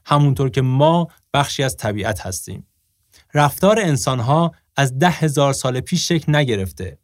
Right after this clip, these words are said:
بلکه تاریخ دیرینه‌ای داره. مجموع تغییرات ژنتیکی و فرهنگی که طی صدها هزار سال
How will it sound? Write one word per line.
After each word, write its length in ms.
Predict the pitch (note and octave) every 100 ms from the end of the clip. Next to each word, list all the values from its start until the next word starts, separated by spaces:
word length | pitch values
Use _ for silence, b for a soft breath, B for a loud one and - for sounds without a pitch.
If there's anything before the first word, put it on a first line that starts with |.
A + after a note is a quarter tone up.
| _ _ -
بلکه 580 | C#3 D3+ - D3+ D3+ C#3+ b _
تاریخ 460 | - C3+ C#3 F#3 F#3+
دیرینه‌ای 760 | D#3 B2+ C3+ B2 B2+ C#3 C#3+
داره. 380 | G2+ F#2 F2+ - _ _ _ _ _ -
مجموع 600 | B2+ C3 A#2 C3+ D#3+ D#3
تغییرات 760 | - C3+ C3 A#2+ B2 C#3 D3 D3+
ژنتیکی 720 | B2 B2 A#2+ G#2+ A#2 - D3+
و 60 |
فرهنگی 840 | C#3+ - B2 G2+ A#2+ A#2+ B2 D#3 D3 b b b
که 120 | -
طی 380 | G2+ - D#3+ D#3+
صدها 580 | C#3 - B2+ B2 - F3
هزار 540 | D#3+ C3 A2+ B2+ D3
سال 380 | C#3+ - C#3+ D3